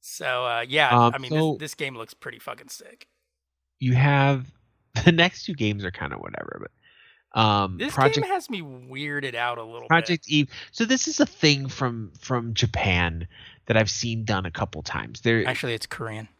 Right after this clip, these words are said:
Speaker 2: Is it Korean? Okay,
Speaker 1: Yeah.
Speaker 2: so from Asia. We'll broaden the term.
Speaker 1: <laughs>
Speaker 2: Um,
Speaker 1: From the Ori-, one of the Oriental countries. <laughs>
Speaker 2: <laughs> from the Chinaman country. I'm just kidding. I'm kidding. I'm kidding. Um, there,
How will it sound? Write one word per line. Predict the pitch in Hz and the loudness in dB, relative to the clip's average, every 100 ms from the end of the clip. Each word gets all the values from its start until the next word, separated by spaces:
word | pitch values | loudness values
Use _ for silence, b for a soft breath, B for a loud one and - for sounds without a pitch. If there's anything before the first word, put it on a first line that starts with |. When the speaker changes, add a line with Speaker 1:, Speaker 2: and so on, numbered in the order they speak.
| _ _ _ _ _ _ | _ _ _ _ _ _
Speaker 2:
Is | 123 | 2
it | 127 | 2
Korean? | - 156 165 | 0 0 2
Okay, | - - | -2 0
Speaker 1:
Yeah. | 92 | 0
Speaker 2:
so | - 170 | 4 4
from | - 143 | 4 2
Asia. | 110 92 90 69 - | 2 2 -2 -4 -4
We'll | 123 | -4
broaden | 127 117 104 98 | 4 6 4 2
the | 92 | -8
term. | - 76 64 - | -8 -8 -8 -10
Speaker 1:
<laughs> | B B B - | B B B -2
Speaker 2:
Um, | 117 117 117 113 | 2 4 2 2
Speaker 1:
From | 170 180 165 | 2 2 -2
the | 156 | -4
Ori-, | 147 147 147 - | 2 2 2 0
one | 139 151 | -2 0
of | 135 | -2
the | |
Oriental | 135 131 127 123 131 117 | -2 0 0 -2 -6 -8
countries. | 110 123 107 135 135 - - | -10 -12 -12 -14 -14 -12 -6
<laughs> | - | -4
Speaker 2:
<laughs> | - - - - | 2 2 2 -2
from | - - - 185 - - - - 156 165 | 0 0 0 -2 2 -2 -2 -2 -2 -2
the | 156 | -2
Chinaman | 135 127 117 104 95 | 2 2 0 -8 -14
country. | 101 101 - | -12 -8 2
I'm | - | 2
just | - | 2
kidding. | - - - - | -8 -14 0 4
I'm | 254 202 | 4 6
kidding. | 285 - - - - | 4 4 -2 -6 -4
I'm | 113 107 107 | -10 -10 -10
kidding. | 90 69 _ B B B B B _ - | -14 -14 _ B B B B B _ -2
Um, | 127 120 110 104 104 92 - _ _ _ _ _ _ 143 | 0 0 -4 -8 -12 -14 -18 _ _ _ _ _ _ -2
there, | 165 151 | 0 0